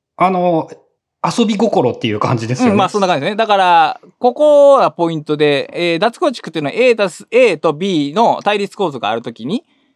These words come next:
Speaker 2: その、え、今、一般的にAがいいよって言われてるのを、いや、Bがいいよって、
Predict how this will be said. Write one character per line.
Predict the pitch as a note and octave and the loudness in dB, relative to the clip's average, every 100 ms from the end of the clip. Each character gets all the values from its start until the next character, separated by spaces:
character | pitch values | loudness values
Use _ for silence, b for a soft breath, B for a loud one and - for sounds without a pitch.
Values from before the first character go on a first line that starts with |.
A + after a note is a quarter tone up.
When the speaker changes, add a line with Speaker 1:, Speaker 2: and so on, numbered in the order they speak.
| _ | _
Speaker 2:
そ | G3 | -4
の、 | F#3 F3 - _ _ _ _ | 0 -2 -4 _ _ _ _
え、 | F#3+ - | -18 -8
今、 | G#3 F3 C3 - | -2 -2 -4 -12
一 | G3+ A#3+ | -10 -4
般 | C#4 | -2
的 | C4 | -2
に | A#3+ | 0
A | B3 B3 | 2 4
が | G3+ | 2
い | |
い | G#3 | 0
よ | A3+ G3+ | 0 0
っ | |
て | - E3 | -2 -4
言 | E3+ | -2
わ | |
れ | E3 | -2
て | D#3+ | -4
る | E3+ | -6
の | C3+ C3+ | -4 -2
を、 | C#3+ A#2 - | -4 -6 -4
い | |
や、 | A3 C#4 | 0 0
B | F3+ D4 C#4+ | 0 -2 0
が | G3 | 0
い | F3+ G3 | -2 -4
い | G#3 | 0
よ | G3 | 0
っ | F#3+ | -2
て、 | _ A3 F3 A#2+ | _ 0 0 -4